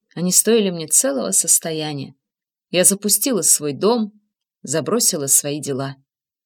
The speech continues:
Их любовь стремительно катилась под откос. Оказавшись перед лицом неизбежного, Габриэль сама разрубила узел,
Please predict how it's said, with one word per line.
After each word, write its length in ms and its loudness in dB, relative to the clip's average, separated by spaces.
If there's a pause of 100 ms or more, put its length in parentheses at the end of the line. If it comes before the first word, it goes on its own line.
(1400)
Их 220 2
любовь 280 4
стремительно 680 4
катилась 560 0
под 160 -8
откос. 600 -2 (880)
Оказавшись 640 0
перед 220 -6
лицом 380 0
неизбежного, 760 -2 (540)
Габриэль 340 4
сама 340 6
разрубила 500 0
узел, 380 0